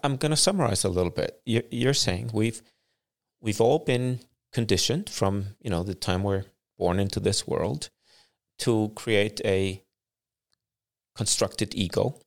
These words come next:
It's n-, not our fault that it happened. It just happened. We need the identity that comes with it. But when we fully and totally identify with it is where problems are created. And you're saying we can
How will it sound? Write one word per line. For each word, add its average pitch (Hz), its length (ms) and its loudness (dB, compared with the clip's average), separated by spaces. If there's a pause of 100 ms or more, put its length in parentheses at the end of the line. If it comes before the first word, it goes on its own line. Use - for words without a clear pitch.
(200)
It's - 340 2
n-, - 160 -14 (100)
not 98 460 0 (260)
our 92 160 4
fault 104 520 4
that 104 140 2
it 82 100 -2
happened. 135 420 -2
It - 180 -4
just - 260 -2
happened. - 520 -4
We 90 100 2
need 107 300 0
the 117 220 0
identity 95 720 -2 (280)
that - 180 -6
comes 92 340 0
with 87 220 -2
it. - 220 -2 (400)
But - 120 -4
when 113 200 2
we 110 160 2
fully 139 580 0
and 104 120 0
totally 101 480 -2
identify 82 640 -2
with 78 240 -2
it - 180 0
is 98 280 -2
where 92 160 0
problems 90 720 -2 (100)
are 87 320 -2 (320)
created. 82 720 -2 (720)
And 98 160 0
you're 135 180 0
saying 107 480 0
we 120 180 -4
can 123 380 -4